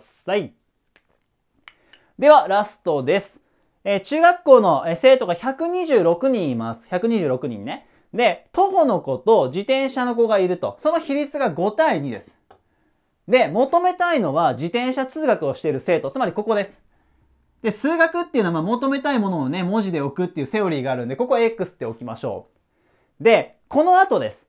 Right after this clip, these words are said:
この後、やらない方がいいのは、結構やりがちだけど、やらない方がいいのが、ここもわかんないじゃん。徒歩の、と-、徒歩でね、登校してる子。だからここYって置いちゃおうって。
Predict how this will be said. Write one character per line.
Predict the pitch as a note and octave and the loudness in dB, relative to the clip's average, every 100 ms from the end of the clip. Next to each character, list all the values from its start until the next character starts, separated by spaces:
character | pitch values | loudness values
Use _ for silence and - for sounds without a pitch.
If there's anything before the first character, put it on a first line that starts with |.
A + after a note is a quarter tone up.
| _ | _
こ | - D4 | -2 0
の | E4 | 4
後、 | F4+ F4 A3+ A3 - - | 2 4 6 6 4 -4
や | F3 A#3+ | 2 2
ら | E4+ | 4
な | F#4 F#4 | 0 -2
い | F#4 | -2
方 | E4+ E4+ | 2 2
が | G#3+ - | 2 -2
い | F#3+ | -4
い | |
の | C#3+ B2+ | -4 -6
は、 | - | -4
結 | D4 | -2
構 | E3+ | 0
や | A3+ | 0
り | D#4+ | 2
が | D#4+ D#4+ | 0 2
ち | D#4+ | 2
だ | D#4 | 0
け | B3 | 4
ど、 | D#4 B2+ | 4 4
や | E3 | 0
ら | A#3 | 0
な | B3 B3+ | 0 -2
い | |
方 | B3+ B3 | 0 0
が | F#3 | 0
い | F3 | -4
い | |
の | D3+ | -2
が、 | F3+ E3+ - _ _ _ _ | 2 2 2 _ _ _ _
こ | - A3 | -6 -4
こ | C#4+ | -2
も | E4 D#4 | 0 2
わ | C4 | 2
か | C4 E4 | 2 -2
ん | E4 | 0
な | G#3 | -2
い | C#3 | -4
じ | B2 | -8
ゃ | |
ん。 | G#2 _ _ _ _ _ _ | -10 _ _ _ _ _ _
徒 | F3 | -6
歩 | G3 F3+ | -4 -4
の、 | - | -4
と-、 | D#3 | -8
徒 | E3 A3+ | -4 -2
歩 | F#3 | -2
で | C3+ | -4
ね、 | E3 A3+ | -8 -6
登 | D#3 C#3+ | -4 -4
校 | C3+ C3 | -6 -8
し | |
て | - | -6
る | B2+ | -8
子。 | B2 - F3 | -6 -8 -4
だ | D4+ | -4
か | D4+ | -2
ら | G3+ | -4
こ | F3+ | -6
こ | F3 A3 | -2 0
Y | A#3+ D4+ | 2 0
っ | B3 | -4
て | - C#3 | -6 -6
置 | C#3+ | -4
い | D#3 | -4
ち | D#3+ | -4
ゃ | D3+ | -6
お | D3+ | -6
う | D3+ | -10
っ | |
て。 | _ E2+ | _ -20